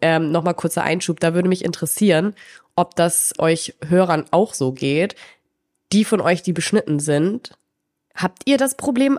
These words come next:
auch weniger? Also ist das jetzt nur bei Jasper so ein Ding oder ist das wirklich allgemein so ein Ding? Das würde mich mal interessieren, ob es auch Leute gibt, die vielleicht beschnitten sind und trotzdem das gleiche Problem haben.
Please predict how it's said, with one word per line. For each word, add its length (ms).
auch 300
weniger? 380
Also 160
ist 300
das 120
jetzt 220
nur 220
bei 100
Jasper 380
so 100
ein 80
Ding 220
oder 280
ist 160
das 160
wirklich 520
allgemein 720
so 120
ein 80
Ding? 200
Das 160
würde 140
mich 180
mal 240
interessieren, 800
ob 200
es 100
auch 160
Leute 260
gibt, 400
die 100
vielleicht 280
beschnitten 340
sind 140
und 180
trotzdem 560
das 200
gleiche 280
Problem 460
haben. 480